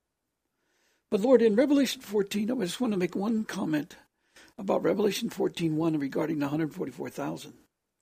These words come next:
It says there that, "Then I looked, and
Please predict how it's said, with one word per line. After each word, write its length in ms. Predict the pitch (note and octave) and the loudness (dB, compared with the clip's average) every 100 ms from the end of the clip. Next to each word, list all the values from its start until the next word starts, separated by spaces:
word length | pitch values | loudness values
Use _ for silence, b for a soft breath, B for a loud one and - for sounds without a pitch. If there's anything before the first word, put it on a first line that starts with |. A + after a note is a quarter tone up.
| b b b b | b b b b
It 140 | - F3 | -8 -4
says 320 | C#4 D4 G#3 | 2 2 4
there 260 | F3+ E3+ F#3 | 4 6 6
that, 260 | E3+ D#3+ - _ _ _ | 4 2 -10 _ _ _
"Then 260 | E3+ A3+ C4+ | 4 6 8
I 140 | C4 | 6
looked, 460 | A#3 F3+ G3+ - - b b b b b b b b _ | 6 4 4 -4 -20 b b b b b b b b _
and 400 | A3 G#3+ G3 F3 | 2 4 2 -2